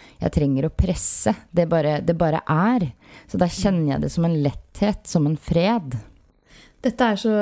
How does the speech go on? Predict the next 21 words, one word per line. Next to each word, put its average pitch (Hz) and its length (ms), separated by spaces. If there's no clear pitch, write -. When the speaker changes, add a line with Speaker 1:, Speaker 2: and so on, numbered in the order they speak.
Speaker 2:
likt, 220 640
eh, 202 720
det 196 160
stedet 190 300
vi 170 160
bor 160 340
på 170 120
her 165 120
på 175 140
Nesodden. 175 540
Eh, 185 640
fordi, 202 320
eh, 180 340
det 208 320
er 151 320
jo, 175 340
eh, 170 520
i 196 180
utgangspunktet 165 500
en 170 100
fritidsbolig, 175 960